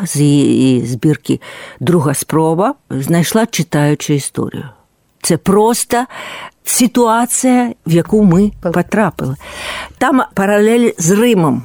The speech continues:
Рим стоїть, а варвари і варвари і будуть.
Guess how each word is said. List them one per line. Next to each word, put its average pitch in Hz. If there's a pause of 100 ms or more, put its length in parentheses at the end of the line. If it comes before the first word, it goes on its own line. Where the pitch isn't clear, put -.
(140)
Рим 190
стоїть, 294 (140)
а 175
варвари 185 (300)
і 147
варвари 165 (140)
і 147
будуть. 135